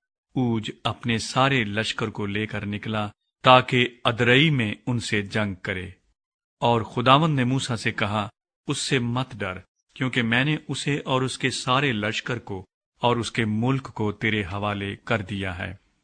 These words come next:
सो जैसा तूने अमूरियों के बादशाह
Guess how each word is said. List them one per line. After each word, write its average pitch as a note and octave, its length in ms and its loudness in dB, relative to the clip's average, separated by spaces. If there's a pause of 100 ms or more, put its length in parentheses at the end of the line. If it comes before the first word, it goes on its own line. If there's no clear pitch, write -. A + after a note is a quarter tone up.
(200)
सो B2+ 200 2
जैसा C3+ 360 6
तूने C3 460 2
अमूरियों B2+ 460 2
के A2 140 -4
बादशाह G#2+ 680 0